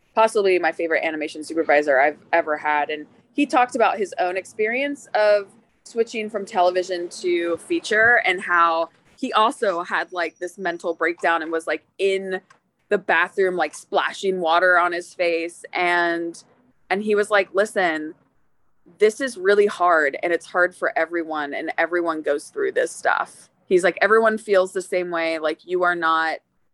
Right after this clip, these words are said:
you are not weird or this is not unusual." And he was like, "You're here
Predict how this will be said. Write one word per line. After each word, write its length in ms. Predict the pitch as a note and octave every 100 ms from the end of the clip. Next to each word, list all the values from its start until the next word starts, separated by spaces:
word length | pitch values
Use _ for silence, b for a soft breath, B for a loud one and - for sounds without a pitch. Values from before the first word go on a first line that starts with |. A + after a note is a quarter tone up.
| _ _ _ _ _ _ _
you 180 | G3 G#3
are 60 | A3
not 260 | F#3+ C#3
weird 640 | F3 A3 A3+ G#3+ G3+ G3 F#3+
or 340 | - F3 F3 E3+
this 200 | F3+ F3+
is 120 | F3+
not 220 | F3 D#3
unusual." 760 | D#3 E3 F#3 G3 F#3+ F3 E3+ E3
And 100 | F3
he 60 | F3
was 100 | E3+
like, 160 | E3
"You're 100 | F3
here 600 | E3+ - G#3+ G#3+ G#3 G3+